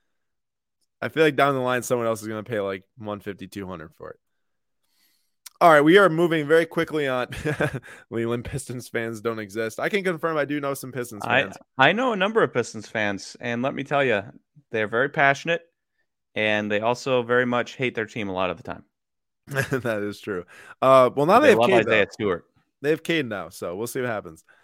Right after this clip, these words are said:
Speaker 1: Rob, can we pass on both of those cards? You can. Go take your eighty-five dollars and go buy some baseball.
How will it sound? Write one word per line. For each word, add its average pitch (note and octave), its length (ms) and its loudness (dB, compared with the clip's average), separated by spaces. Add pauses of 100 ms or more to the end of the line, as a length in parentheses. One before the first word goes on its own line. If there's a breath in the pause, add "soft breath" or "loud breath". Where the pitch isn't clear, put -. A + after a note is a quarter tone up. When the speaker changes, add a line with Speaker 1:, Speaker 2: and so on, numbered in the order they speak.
(340 soft breath)
Speaker 1:
Rob, C#3+ 300 4
can D3 100 -4
we C#3+ 80 -2
pass D3+ 300 2
on D#3 100 -4
both D3 200 0
of D3 80 -14
those C3+ 180 0
cards? C#3+ 260 0
You A#2+ 80 -8
can. C3+ 400 -6
Go B2 140 -2
take C3+ 180 -4
your C3 100 -4
eighty-five B2 380 -2
dollars A#2+ 300 0
and A#2 80 -12
go A#2 100 -4
buy A2+ 160 -4
some A2 160 -12
baseball. G2+ 540 -10